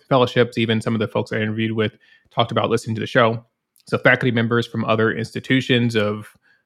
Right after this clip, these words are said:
um, graduate medical education or residency program leadership do listen in. So, you know, you may hear some of the experiences of your minoritized medical students and residents,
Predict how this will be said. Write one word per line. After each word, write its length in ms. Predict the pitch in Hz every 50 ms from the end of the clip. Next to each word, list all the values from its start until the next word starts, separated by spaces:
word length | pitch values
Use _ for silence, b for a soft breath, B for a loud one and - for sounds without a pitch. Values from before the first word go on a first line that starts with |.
| _ _ -
um, 360 | 170 110 107 104 104 104 104
graduate 340 | 101 - - 113 110 110 107
medical 260 | 104 131 156 - -
education 800 | 139 135 127 131 - 156 135 123 123 - - 120 117 117 117 - _ _ _ _ _ _
or 720 | _ - - 113 107 107 104 104 107 107 104 104 107 - - -
residency 800 | - 117 120 123 135 127 123 123 - 131 127 123 120 120 117 120 - - _ _
program 380 | - - 131 113 117 117 110 113
leadership 480 | 117 110 117 - - 123 117 - b b b b b b b b _
do 160 | - 127 120
listen 320 | 113 117 113 110 - - 113
in. 220 | 110 110 113 120
So, 400 | 117 - 123 110 107 110 117 b b b b b b b -
you 120 | - 143
know, 380 | 143 139 131 127 123 120 - - -
you 180 | 131 131 131
may 160 | 127 127 131 131
hear 220 | 117 131 127 123
some 180 | 120 - 123 123
of 60 | 123
the 60 | 123
experiences 760 | 117 - - - 123 120 120 123 127 123 - 127 120 120 113
of 260 | 85 110 110 110 110
your 160 | 113 113 110 113
minoritized 1040 | 113 110 107 107 110 110 113 110 - - 117 113 110 110 110 110 110 107 - - _ _ _ _ _ _ _ _ _ _ _ -
medical 220 | 127 120 - -
students 320 | - - 120 110 101 -
and 80 | - 107
residents, 460 | 117 127 120 120 110 98 - - -